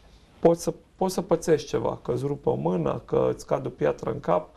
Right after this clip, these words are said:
se pot întâmpla. Și atunci, uh, încă nu există niște școli atât de bine elaborate, există cursuri de alpinism și, uh, cărți, dar trebuie să fii,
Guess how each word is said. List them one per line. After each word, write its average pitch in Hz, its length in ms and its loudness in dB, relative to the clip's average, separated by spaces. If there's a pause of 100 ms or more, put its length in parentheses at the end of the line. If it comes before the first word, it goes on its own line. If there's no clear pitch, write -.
(180)
se - 180 -6
pot 170 280 0
întâmpla. 151 600 0 (300)
Și - 140 -8
atunci, 160 400 -2
uh, 143 1200 0 (140)
încă 165 260 -2
nu 170 140 0
există 175 500 2
niște 123 580 -4 (320)
școli - 540 2
atât 139 280 -4
de 143 80 0
bine 143 400 -4
elaborate, 123 680 2
există 143 520 -4
cursuri 139 600 0
de 131 60 6
alpinism 131 500 -4
și, 123 280 -6 (380)
uh, 117 440 4 (120)
cărți, 180 540 2 (300)
dar 143 540 -2 (180)
trebuie 170 320 0
să 165 160 -2
fii, 170 520 2